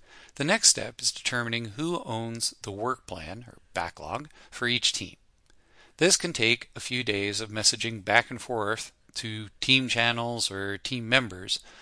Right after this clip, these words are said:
until you pinpoint the right person for each team.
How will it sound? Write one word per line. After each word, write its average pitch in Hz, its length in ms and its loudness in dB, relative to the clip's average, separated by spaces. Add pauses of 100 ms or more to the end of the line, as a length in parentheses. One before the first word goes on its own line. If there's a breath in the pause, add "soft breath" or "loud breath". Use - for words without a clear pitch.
(180 loud breath)
until 135 480 2
you 127 240 -6
pinpoint 107 560 -8
the 107 100 -14
right 98 280 -2
person 98 320 -4
for 98 100 -14
each 90 220 -2
team. 127 300 -2